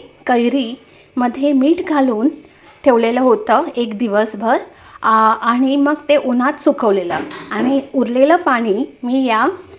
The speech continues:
काचेच्या बरणीमध्ये ठेवलेलं आहे आणि या सर्व मिरच्या या मिठाच्या पाण्यामध्ये मुरवत ठेवणार आहे.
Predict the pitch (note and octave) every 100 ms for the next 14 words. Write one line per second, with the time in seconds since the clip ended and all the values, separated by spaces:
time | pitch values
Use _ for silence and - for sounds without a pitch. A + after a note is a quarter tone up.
0 | - B3+ C#4 C#4 C#4 D#4+ D4 C4 B3 A#3
1 | A#3+ C4 G#3+ G#3+ A3+ A3 G#3 A#3 C4 F4
2 | - - - A4+ - - _ _ - _
3 | - A#3 A#3 B3+ D4 - - A#3+ B3+ C#4+
4 | D#4+ C#4+ D#4 D#4+ B3 A3 C4 A3 D4 -
5 | - - - C4 C4 A#3+ A#3 C4 E4 E4+
6 | B3+ A3 A#3+ A3 A3+ D4 F#4 - - -
7 | A#3+ A#3 A#3 C#4+ - A3+ G#3 A#3 F4 -
8 | A3 F#3+